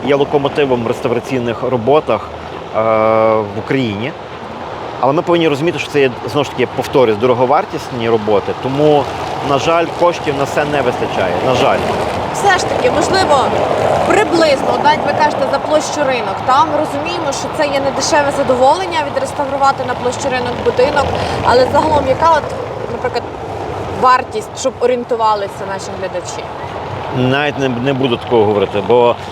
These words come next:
Speaker 1: насправді, дивіться, що реставрація, е, може бути, е, з елементами заміни, е, якихось конструктивних деталей. Тому що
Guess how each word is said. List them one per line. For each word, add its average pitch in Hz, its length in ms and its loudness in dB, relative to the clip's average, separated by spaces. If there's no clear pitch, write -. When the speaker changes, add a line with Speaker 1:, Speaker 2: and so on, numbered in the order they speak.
Speaker 1:
насправді, 160 360 0
дивіться, 139 260 -2
що 135 140 -4
реставрація, 160 840 2
е, 123 40 4
може 175 280 0
бути, 160 360 2
е, 143 140 4
з - 140 -4
елементами 156 1000 2
заміни, 156 560 2
е, 143 140 2
якихось 131 280 -4
конструктивних 127 640 -2
деталей. 90 460 0
Тому 131 140 -4
що 135 360 2